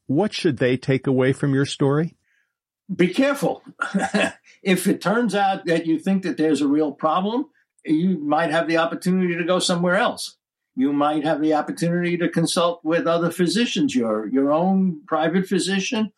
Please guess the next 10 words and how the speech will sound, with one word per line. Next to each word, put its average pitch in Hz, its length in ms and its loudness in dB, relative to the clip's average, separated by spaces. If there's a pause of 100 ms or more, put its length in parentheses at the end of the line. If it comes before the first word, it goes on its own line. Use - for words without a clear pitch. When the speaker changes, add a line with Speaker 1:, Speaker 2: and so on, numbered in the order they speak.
(320)
Speaker 2:
or 170 540 2
at 165 160 0
another 170 360 -2
institution, 180 720 -2 (320)
i-, - 40 -6 (100)
if 147 500 0
you 147 100 2
feel 143 460 2
that, 139 340 0 (180)
uh, 131 340 0